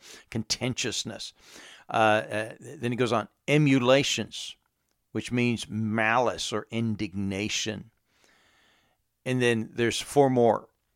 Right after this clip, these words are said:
uh, i-, in this, uh, verse, wrath, strife,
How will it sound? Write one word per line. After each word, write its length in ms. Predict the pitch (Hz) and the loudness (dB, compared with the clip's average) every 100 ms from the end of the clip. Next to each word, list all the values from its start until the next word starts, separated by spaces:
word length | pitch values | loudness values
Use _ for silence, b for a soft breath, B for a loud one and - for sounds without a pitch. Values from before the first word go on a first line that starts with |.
| _ _ _ _ _ _ _ - | _ _ _ _ _ _ _ -6
uh, 200 | 107 101 - | -2 -2 -2
i-, 140 | 131 - | -10 -4
in 180 | 120 | -2
this, 300 | 113 107 - | 0 0 -2
uh, 280 | 120 98 95 - | 0 0 -2 -8
verse, 400 | 107 113 107 - - _ _ | -4 2 2 0 -10 _ _
wrath, 760 | 92 90 131 135 98 - - - _ _ _ - | -10 0 2 4 0 -6 -20 -20 _ _ _ -10
strife, 920 | - - 113 120 120 110 - - | -6 -4 2 4 4 0 -6 -18